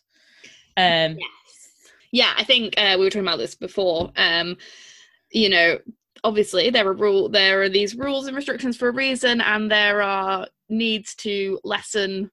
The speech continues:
Speaker 2: socializing, probably, yes. But when you then throw in a tiny little clause that you thought you would get through, no one would see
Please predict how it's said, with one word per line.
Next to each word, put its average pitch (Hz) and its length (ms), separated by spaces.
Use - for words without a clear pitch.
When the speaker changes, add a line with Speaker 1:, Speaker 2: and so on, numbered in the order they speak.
Speaker 2:
socializing, 226 720
probably, 208 680
yes. 190 500
But 202 420
when 220 380
you 214 120
then 214 260
throw 208 300
in 196 180
a 190 60
tiny 190 300
little 185 220
clause 190 380
that 180 120
you 190 100
thought 190 240
you 185 80
would 180 100
get - 200
through, 180 240
no 170 160
one 170 100
would 170 160
see 170 420